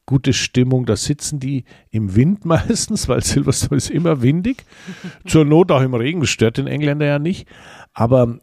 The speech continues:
äh, das ist eine super Atmosphäre, weil es halt so britisch ist und dort auch die ganzen Familien der Teams anwesend sind. Also der Teams im Sinne der Mechaniker, der Ingenieure. Das ist ja eine richtige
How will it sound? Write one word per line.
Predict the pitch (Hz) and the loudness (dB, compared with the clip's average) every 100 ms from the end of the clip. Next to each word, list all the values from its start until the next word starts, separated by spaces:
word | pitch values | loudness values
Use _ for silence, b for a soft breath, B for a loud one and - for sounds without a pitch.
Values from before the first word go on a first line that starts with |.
| _ | _
äh, | 123 117 113 - - - | 0 2 2 -2 -8 -6
das | 110 - | -6 -4
ist | 135 123 107 | -6 -6 -4
eine | 92 | -6
super | - - - 196 - - - | -6 -6 -4 -2 0 -2 -2
Atmosphäre, | 117 - 98 - 95 117 135 | -8 -6 -8 -6 -4 -2 -2
weil | 98 95 | -4 -6
es | 113 - | -6 -6
halt | 92 - | -8 -8
so | 101 85 - | -8 -6 -2
britisch | 107 - 143 - | -2 -2 -4 -4
ist | 170 - | -6 -8
und | 113 | -6
dort | 101 139 - - | -4 -4 -6 -8
auch | 87 170 - B B B B - | -6 -6 -8 B B B B -14
die | 107 - | -14 -12
ganzen | 104 143 160 - 135 | -10 -8 -8 -8 -8
Familien | - 107 113 135 131 110 95 | -8 -4 -2 0 0 0 -2
der | 90 - | -6 -8
Teams | - 131 143 - | -4 -4 -4 -8
anwesend | 95 92 92 85 87 | -8 -4 -4 -4 -6
sind. | - 80 | -10 -8
Also | 107 101 | -6 -4
der | 90 90 | -4 -6
Teams | - 123 127 | -4 -4 -4
im | 101 | -6
Sinne | - 120 98 | -4 -4 -2
der | 87 | -4
Mechaniker, | 85 80 110 107 104 95 - 98 95 | -8 -8 -4 -2 -2 -4 -4 -4 -2
der | 95 87 | -4 -6
Ingenieure. | 98 98 101 104 101 - B B B | -6 -4 0 0 0 -6 B B B
Das | - - | -8 -6
ist | 123 - | -4 -2
ja | 104 | -2
eine | 95 | -2
richtige | 104 139 - 110 104 | -2 -4 -6 -2 0